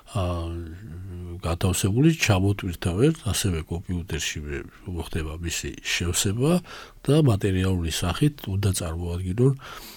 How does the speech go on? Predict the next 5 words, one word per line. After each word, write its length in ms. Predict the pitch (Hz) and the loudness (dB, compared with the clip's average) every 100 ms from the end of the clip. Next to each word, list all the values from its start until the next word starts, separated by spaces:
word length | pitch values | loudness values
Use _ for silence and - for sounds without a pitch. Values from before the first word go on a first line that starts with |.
| - | -8
ა, 160 | - 90 87 82 85 82 82 | 0 2 2 2 0 0 -2
სოფლის 440 | - - 95 - - | -2 0 0 0 0
მეურნეობის 640 | 98 87 90 92 104 117 - - | 2 2 2 4 6 4 2 -8
სამინისტროში, 960 | - - 82 85 80 80 - 80 - 110 120 - - - - - | -4 -2 0 0 0 0 -2 -4 0 2 2 -2 -18 -18 -20 -6
ა, 140 | 95 | -2